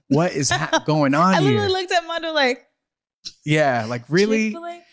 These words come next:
Speaker 2: But then it was, I mean, it was a little catchy, but I, I think it's really interesting. Uh, but he, he did say that he wanted to start his own church or have a gospel album at one point
Speaker 1: Right.
Speaker 2: in his career. And, um, just, just see,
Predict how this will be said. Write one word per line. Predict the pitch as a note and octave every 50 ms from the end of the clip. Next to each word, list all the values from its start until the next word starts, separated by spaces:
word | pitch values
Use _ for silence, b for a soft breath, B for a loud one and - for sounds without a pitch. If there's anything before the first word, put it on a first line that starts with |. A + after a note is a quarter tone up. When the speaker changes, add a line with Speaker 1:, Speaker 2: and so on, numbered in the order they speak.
| b b _
Speaker 2:
But | C#4+ D4+
then | A#3+ F4+ G4
it | G#4 G4+
was, | F#4+ F4+ D#4
I | - C#4
mean, | C4+ C#4 C4
it | C4
was | B3+ A3
a | A3
little | B3 B3 A3 G#3
catchy, | - G#3+ F#3+ F3+ - F3+
but | E3 F3
I, | E3+ F3+ F3+ -
I | F#3 F#3+
think | F#3 - A3+ A#3 A#3+ B3 A3+
it's | A3+ F#3+ - E3 E3 E3+ F3
really | F#3 G#3+ A3+ A3+ A3+ A3+ A3+ -
interesting. | D#3 F#3 F#3+ E3+ E3+ F3 F3 - - - D#3+ D#3 D3+ D#3 D#3 D#3 - - _ _ _ _ _ _ _ _ _ _ _ _
Uh, | F3 F3 F3 E3+ E3 D3+
but | F3 G#3+ G#3+
he, | A3 G#3 -
he | G#3 A3 A#3
did | F#3+ A#3+ C4+ C#4+ -
say | - - A3 G#3 G3+
that | F#3 F#3 F#3
he | G3 F#3
wanted | F3+ E3+ E3+ F3 E3+ F3 F#3 F3+ - F3+ E3 D3+
to | - - - -
start | - - - B2 B2+ - - -
his | F#3 D3+ -
own | A2 B2+ C#3 C3+ A#2+
church | - - - - D#3+ D3 B2+ C3 A2 G#2 -
or | F#3+ D#3 - F#2 F#2+ - B B B B B _ _
have | E3+ F3+ G3 F3
a | E3+
gospel | E3 D3 D#3+ D#3 F3 F3+ - - - A3 D3+
album | D3+ F#3+ G3+ F#3+ F#3 G#3 G#3 G#3
at | G3+ F#3 F#3
one | G3 G3 G3+ G3+
point | - - G3+ G3 B2+ -
Speaker 1:
Right. | -
Speaker 2:
in | A#2+ -
his | G3+ -
career. | - - G#3 G#3 G3+ G3+ G3+ G#3 G#3+ A3 A3+ - _ _ B B B B B B B B B _ -
And, | F#3 F#3 F3+ F3 F3 E3+ E3+ F3 E3 F3
um, | F3 E3 D#3+ D#3+ D#3 D3+ D3+ D3+ D#3 D#3
just, | - F3 D#3 - -
just | F3+ E3 - - - -
see, | F#3+ F#3 F3+ F3+ F3+ F3+ F3+ F3 F3 E3+ -